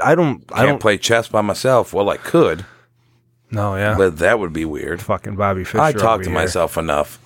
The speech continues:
Speaker 2: and
Speaker 1: <laughs>
Speaker 2: I'm not about to fucking get, start talking to myself while playing a game of chess, 'cause that would make me full-blown crazy.
Speaker 1: Yeah, that, that's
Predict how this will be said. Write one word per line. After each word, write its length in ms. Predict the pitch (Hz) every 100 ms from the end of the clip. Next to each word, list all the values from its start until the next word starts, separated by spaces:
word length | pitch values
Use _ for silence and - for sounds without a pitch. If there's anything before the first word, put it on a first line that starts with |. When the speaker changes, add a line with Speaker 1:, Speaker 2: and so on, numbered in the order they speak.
| -
Speaker 2:
and 340 | 87 85 82
Speaker 1:
<laughs> 260 | 82 - 98
Speaker 2:
I'm 180 | 104
not 180 | 104 95
about 240 | 85 87 82
to 80 |
fucking 440 | 85 92 80 85 78
get, 300 | 85 - -
start 220 | 101 82
talking 280 | 101 85 82
to 60 |
myself 380 | 76 78 - 78
while 140 | 71 69
playing 260 | 85 73
a 60 | 67
game 240 | 73 73
of 80 | 67
chess, 340 | - 53 50 - - - - _
'cause 200 | 78 69
that 160 | 85
would 140 | 85 76
make 180 | 73 69
me 120 | 71
full-blown 600 | - 87 76 80 82 73
crazy. 460 | 67 58 58 - - _ _ _ _ _
Speaker 1:
Yeah, 380 | 98 104 165 156 _ _ _ _ -
that, 280 | 92 82
that's 440 | - 92 87 -